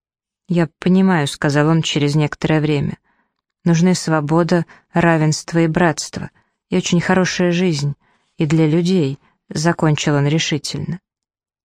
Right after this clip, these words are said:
Но этого тонкого русского различия не понял уроженец свободной Франции.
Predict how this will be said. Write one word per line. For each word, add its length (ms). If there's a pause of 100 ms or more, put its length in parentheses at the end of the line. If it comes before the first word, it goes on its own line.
(720)
Но 80
этого 300
тонкого 580
русского 480
различия 600
не 160
понял 420
уроженец 640 (200)
свободной 600
Франции. 680